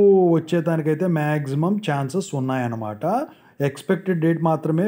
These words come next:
ఫిబ్రవరి ఫిఫ్త్ అనేది. ఇక ఆ తర్వాత వచ్చిన తర్వాత వచ్చింది కాబట్టి మనం అనుకున్న ఎక్స్‌పెక్టేషన్ ట్వంటీ ఫిఫ్త్కి ఇది జరిగింది, జేఎన్టీయూకే ఫోర్ వన్ది, అలాగే జేఎన్టీయూహెచ్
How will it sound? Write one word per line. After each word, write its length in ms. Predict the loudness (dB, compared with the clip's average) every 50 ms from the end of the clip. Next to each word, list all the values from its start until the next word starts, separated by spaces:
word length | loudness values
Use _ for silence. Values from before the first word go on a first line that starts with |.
| 0
ఫిబ్రవరి 400 | -2 -2 0 0 0 0 0 0 -4
ఫిఫ్త్ 220 | -8 -10 -6 -4 -4 -2
అనేది. 340 | 0 -2 0 0 0 0 0 -2 -6 -12 -20 _ _ _ _ -2
ఇక 60 | -2 0 0
ఆ 20 | 0 0
తర్వాత 320 | 0 0 2 0 0 0 0 0 0 0 0 0 0 0 0 0 0 0 0 0
వచ్చిన 200 | 0 -2 -2 -2 0
తర్వాత 160 | 0 0 0 -2
వచ్చింది 180 | -2 -4 -4 -2 -2
కాబట్టి 200 | -4 -4 -4 -4 -4
మనం 100 | -2 0 0
అనుకున్న 320 | -2 -2 -2 0 0 0 0 -2
ఎక్స్‌పెక్టేషన్ 500 | -4 -4 -6 -2 0 0 0 0 -2 -2 -2
ట్వంటీ 180 | 0 0 0 0 -2
ఫిఫ్త్కి 360 | -2 -2 -4 -4 -2 -2 -2 -2 -2 -2 -2
ఇది 180 | 0 2 2 2 2 2
జరిగింది, 360 | 2 2 2 2 2 2 2 2 2
జేఎన్టీయూకే 460 | 2 2 2 2 0 0 0 0 0 0 0
ఫోర్ 140 | -2 -2 0 0
వన్ది, 240 | 0 2 2 0 0 -2 -6 -14 _ _ _ _ _ -20 _ _ -4 -2
అలాగే 320 | 0 0 2 2 2 2 2 2 0 0 0
జేఎన్టీయూహెచ్ 440 | 0 0 0 2 0 0 0 0 -2